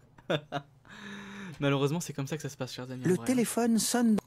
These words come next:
Speaker 1: Ah. Le téléphone sonne dans le hall. Bah, j'y retourne. Je suis l'homme à tout faire de cette maison, c'est pas possible. Hello.
Speaker 2: Allô ?
Speaker 1: Allô ?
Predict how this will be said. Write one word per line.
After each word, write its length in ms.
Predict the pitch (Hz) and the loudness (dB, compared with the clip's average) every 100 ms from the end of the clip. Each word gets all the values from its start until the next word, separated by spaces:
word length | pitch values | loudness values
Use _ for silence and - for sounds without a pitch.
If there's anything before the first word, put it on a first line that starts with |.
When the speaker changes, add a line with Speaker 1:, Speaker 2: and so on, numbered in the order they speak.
| - - _ - | -6 -20 _ -4
Speaker 1:
Ah. 480 | 120 123 131 131 123 - - _ _ _ _ - - _ _ _ _ _ - - | 2 8 10 10 6 0 -20 _ _ _ _ -20 -20 _ _ _ _ _ -20 -2
Le 160 | - 180 | 6 6
téléphone 540 | 180 269 247 294 294 | 8 6 6 6 6
sonne 240 | 240 277 277 | 6 4 8
dans 100 | 247 | 8
le 140 | 208 | 10
hall. 200 | 185 180 | 10 10
Bah, 100 | 131 | 6
j'y 80 | 123 | 0
retourne. 260 | - 180 220 - - - - - - - - - - - _ | -2 -4 -4 -10 -14 -20 -12 -12 -12 -20 -14 -14 -14 -20 _
Je 60 | - | -6
suis 100 | 156 | 2
l'homme 120 | 175 | 4
à 60 | 147 | 4
tout 120 | 208 | 2
faire 140 | 233 | 2
de 40 | 143 | 2
cette 140 | 135 | 0
maison, 180 | 131 131 | -4 -4
c'est 80 | 120 | -4
pas 60 | |
possible. 300 | 131 147 123 117 - _ _ _ - - _ - _ _ - _ _ - | -8 -6 -8 -10 -18 _ _ _ -20 -20 _ -20 _ _ -20 _ _ 4
Hello. 300 | 156 220 117 - - - - - _ | 10 10 10 -6 -20 -20 -20 -20 _
Speaker 2:
Allô ? 480 | 90 85 85 90 180 185 - | -2 0 0 -2 -4 -8 -4
Speaker 1:
Allô ? 460 | 131 117 127 208 | 0 0 0 -4